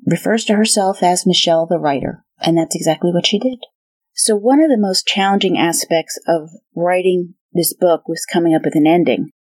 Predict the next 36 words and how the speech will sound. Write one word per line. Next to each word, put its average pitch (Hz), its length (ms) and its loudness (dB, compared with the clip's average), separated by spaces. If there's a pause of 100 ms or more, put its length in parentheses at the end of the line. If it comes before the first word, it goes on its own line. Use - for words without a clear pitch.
(100)
How 190 200 0
does 214 140 -2
the 208 100 -2
book 190 200 -2
end 175 400 2
when 175 220 0
the 165 380 0
crime 165 340 0
remains 170 680 0
unsolved? 170 600 -2 (100)
What - 260 2
became 180 520 0 (120)
a 180 180 -2
greater 220 380 0
problem 160 520 -2
is, 170 220 -2 (100)
how 190 200 0
does 202 160 -4
the 190 140 -2
book 180 180 -2
end 170 360 0 (180)
when 185 220 0
the 170 200 -2 (160)
author 170 340 0
has 151 260 -2
died? 139 500 -4 (640)
What 202 220 0
Patton 202 300 0
Oswalt 180 500 0
did 175 260 0 (140)
is 180 160 -2
he 170 160 -2
turned 185 420 0
to 165 460 2
Billy 175 240 2
Jensen, 180 680 2